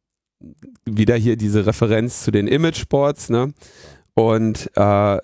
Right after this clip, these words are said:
sagt, warte mal, ich, ich kriege mal auf die Reihe, also die Geburtenrate ist gering wegen der Feministinnen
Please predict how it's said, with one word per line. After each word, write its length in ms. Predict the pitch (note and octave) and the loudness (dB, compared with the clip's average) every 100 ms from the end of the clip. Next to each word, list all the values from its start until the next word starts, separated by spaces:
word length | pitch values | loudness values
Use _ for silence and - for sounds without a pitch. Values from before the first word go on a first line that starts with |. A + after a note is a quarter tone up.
| - | -6
sagt, 560 | - A#2 A2 - - _ _ _ - | -4 0 0 -2 -10 _ _ _ -2
warte 160 | B2 | 0
mal, 100 | A2+ | 0
ich, 100 | A2+ | 0
ich 160 | A#2 C3 | -2 -4
kriege 280 | - C3 A#2+ | -2 0 0
mal 100 | G2 | -2
auf 140 | A2+ | 0
die 100 | A#2 | -2
Reihe, 420 | G#2 G2+ G#2 A2 - _ _ _ | 0 0 0 -2 -6 _ _ _
also 160 | G#2 A#2+ | 0 0
die 120 | A2 | 0
Geburtenrate 1160 | A#2 A#2 B2+ E3+ - E3 D#3 C#3+ D3+ - - D3+ | -2 0 0 0 0 0 2 2 0 -2 0 0
ist 400 | C#3 C3 - - | 0 -2 -2 -2
gering 520 | A#2 B2+ C3+ B2+ B2 | 2 2 0 -2 0
wegen 220 | A2 A2 | 2 2
der 120 | G2+ | 0
Feministinnen 1200 | - G#2+ G#2+ G2+ A#2 C#3+ - G3+ G#3+ G#3+ A3+ C4 | 0 0 2 2 0 -2 -4 -2 0 -2 -2 -6